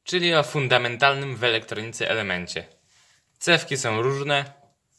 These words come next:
mogą być takie na takim rdzeniu toroidalnym, o takie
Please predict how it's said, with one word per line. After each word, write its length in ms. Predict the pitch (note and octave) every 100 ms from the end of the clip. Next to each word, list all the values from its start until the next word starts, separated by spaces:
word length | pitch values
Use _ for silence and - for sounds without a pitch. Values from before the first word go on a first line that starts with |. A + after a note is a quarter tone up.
| _ -
mogą 440 | C#3 D3+ C3 A2+
być 200 | G2+ -
takie 460 | - A2+ - G2+ G2 _ _ _ _ _ _ _ _ _ _ _ _
na 200 | A2 A2+
takim 300 | A2+ A2 A2+
rdzeniu 420 | G#2+ A2 A#2+ A2+ F#2+
toroidalnym, 840 | A2 G2+ F#2+ A2+ C3 C#3 C#3 C#3 - _ - - _ _ _ _ _ _ _ -
o 120 | C#3
takie 560 | C#3 D3 C#3+ C#3+ C#3